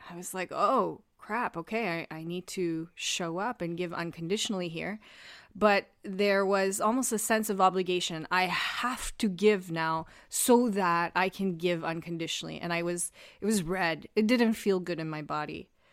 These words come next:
And I knew that I couldn't actually give or show up as long as I was in that space. So I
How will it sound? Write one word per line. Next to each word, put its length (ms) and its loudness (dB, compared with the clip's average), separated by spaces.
And 120 0
I 100 8
knew 380 8
that 120 2
I 120 2
couldn't 560 -2
actually 400 -2
give 480 -2
or 100 -4
show 320 -4
up 300 -4
as 120 -6
long 160 2
as 100 0
I 120 4
was 180 0
in 100 -4
that 200 -4
space. 520 -8
So 340 -4
I 360 -4